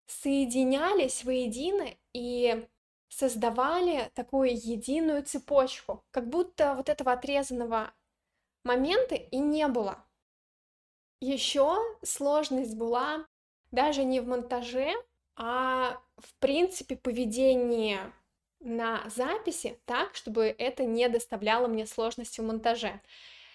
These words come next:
И эта история произошла со вторым эпизодом. Я записывала выпуск с Олесей Норовой, она работница антикварного магазина и по совместительству моя подруга.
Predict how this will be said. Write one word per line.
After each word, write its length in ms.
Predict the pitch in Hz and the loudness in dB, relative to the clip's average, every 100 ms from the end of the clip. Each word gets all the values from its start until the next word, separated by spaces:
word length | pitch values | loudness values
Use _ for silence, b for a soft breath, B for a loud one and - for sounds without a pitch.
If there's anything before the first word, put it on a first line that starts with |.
| B | B
И 100 | 220 | -2
эта 240 | 220 269 | 0 0
история 680 | 311 - 254 277 330 311 294 | -2 2 6 6 4 0 -2
произошла 1120 | - 233 220 226 - 240 254 269 262 240 233 - _ _ _ - | -2 -2 -2 -6 -4 -2 0 0 0 -2 -6 -12 _ _ _ -16
со 160 | - | -10
вторым 320 | 269 277 262 220 | -4 0 2 0
эпизодом. 460 | 214 208 214 302 427 _ _ _ _ _ | -2 -2 -2 -2 -4 _ _ _ _ _
Я 260 | 233 269 269 | -2 2 2
записывала 1040 | 262 247 277 - 262 240 247 240 226 226 - | 0 -2 -6 -6 -8 -4 0 2 2 -2 -4
выпуск 600 | 240 277 269 226 - - | -2 -2 -2 -6 -6 -10
с 540 | - - 277 233 208 - | -12 -8 -6 -6 -8 -4
Олесей 480 | 226 247 381 - | 0 2 0 0
Норовой, 540 | 330 294 262 254 247 214 | 0 2 2 2 -2 -4
она 600 | - 220 226 233 226 214 | -4 -2 -2 0 -2 -2
работница 500 | 240 226 233 226 - | -2 -2 -2 -4 -4
антикварного 560 | 214 214 - 226 220 220 | -6 -6 0 0 0 -4
магазина 480 | 220 220 220 269 370 | -2 0 0 -2 -4
и 280 | - 254 254 | -4 -8 -8
по 280 | 254 247 | 6 8
совместительству 920 | 247 226 220 - 349 - - - 214 B B _ | 8 2 -6 -4 -2 -2 -4 -4 -4 B B _
моя 540 | 220 214 226 240 240 | -2 2 4 4 4
подруга. 460 | 233 233 208 190 - | 2 0 0 -4 -8